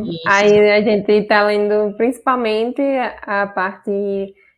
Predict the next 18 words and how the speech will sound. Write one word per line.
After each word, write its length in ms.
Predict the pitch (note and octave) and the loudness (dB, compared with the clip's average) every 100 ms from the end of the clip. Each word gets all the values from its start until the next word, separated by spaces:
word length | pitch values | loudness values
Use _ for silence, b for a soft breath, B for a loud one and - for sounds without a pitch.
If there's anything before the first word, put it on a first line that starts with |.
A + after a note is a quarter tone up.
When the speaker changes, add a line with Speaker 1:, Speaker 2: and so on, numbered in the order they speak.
| - | -8
Speaker 2:
é, 240 | F#3+ G3 | -4 -2
da 180 | G3 G3 | -2 -2
fase 280 | G3 G3+ G3+ | 0 -2 0
adulta 560 | G3+ F#3+ G#3+ B3+ C4 | -2 -2 -4 -4 -4
e 400 | D#4+ D4+ C#4 B3+ B3 | -4 -2 -4 -6 -6
envelhecimento. 1000 | B3+ B3 B3 B3+ C#4+ C4 G#3 G3+ F#3+ G3 | -8 -6 -8 -6 -4 -2 -4 -4 -8 -8
São 240 | - G3+ | -8 -6
capítulos 520 | G3+ G#3 G#3+ G#3 G#3+ | -6 -8 -8 -8 -8
bem 260 | G3 G#3+ A#3 | -4 -4 -2
interessantes, 840 | C#4 C#4+ D4 D4 A3 G3+ A3 _ | -4 -2 -4 -4 -6 -4 -6 _
abarca 540 | A3 G#3+ G3 A3 - G3+ | -8 -4 -4 -4 -4 -2
bastante 500 | G3 A3 B3+ G#3+ G3+ | -2 -4 -4 -8 -8
o 40 | |
que 80 | G3+ | -6
a 80 | G3+ | -4
gente 220 | G3+ G3 | -4 -6
falou 320 | - G3+ F#3+ | -4 -4 -4
sobre 540 | F#3+ - F#3+ G3+ G3 | -6 -10 -6 -4 -4